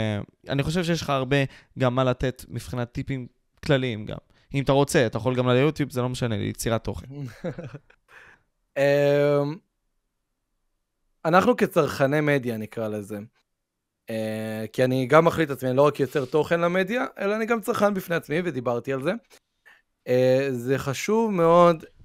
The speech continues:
Speaker 2: לא להיות שאננים בתחומים מסוימים. אם אתם אוהבים יוטיובר, אה, וזה ככה טיפ לכם, ואתם רוצים שימשיך לעשות את זה,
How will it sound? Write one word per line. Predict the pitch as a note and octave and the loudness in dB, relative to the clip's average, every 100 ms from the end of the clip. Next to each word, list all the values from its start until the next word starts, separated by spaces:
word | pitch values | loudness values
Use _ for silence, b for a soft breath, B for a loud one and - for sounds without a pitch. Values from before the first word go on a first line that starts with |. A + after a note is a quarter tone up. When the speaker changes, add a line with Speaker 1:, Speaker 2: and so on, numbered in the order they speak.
| - - | -18 -10
Speaker 2:
לא | C3 C#3 E3 | -6 4 6
להיות | F3+ F3 E3+ | 8 6 4
שאננים | - D3+ C3+ C#3 D3+ | 2 0 2 0 0
בתחומים | C#3+ - A2+ C3 | -2 -6 -8 -6
מסוימים. | C3 - A#2+ G#2 G#2 _ _ _ _ _ _ _ - | -6 -8 -12 -12 -16 _ _ _ _ _ _ _ -6
אם | C3+ C3 | 0 0
אתם | B2+ A#2+ | 0 0
אוהבים | A#2+ D3+ A3 | 0 0 2
יוטיובר, | A3+ G#3+ G#3+ G#3+ G#3+ G#3 F#3 _ _ - | 0 2 2 4 4 2 -6 _ _ -14
אה, | A#2 A#2 A#2 A2+ | -8 -6 -6 -8
וזה | A2+ A2 | -8 -8
ככה | B2+ A#2+ | -6 -8
טיפ | A#2+ C3+ | -8 -8
לכם, | C3 C#3 C#3+ | -4 0 0
ואתם | C3 A#2+ | 0 -4
רוצים | A#2+ F3+ | -4 -4
שימשיך | F3 G3+ E3+ | -2 -2 0
לעשות | F3+ E3+ F#3 | -2 -2 -2
את | F#3 | -2
זה, | G3 | -2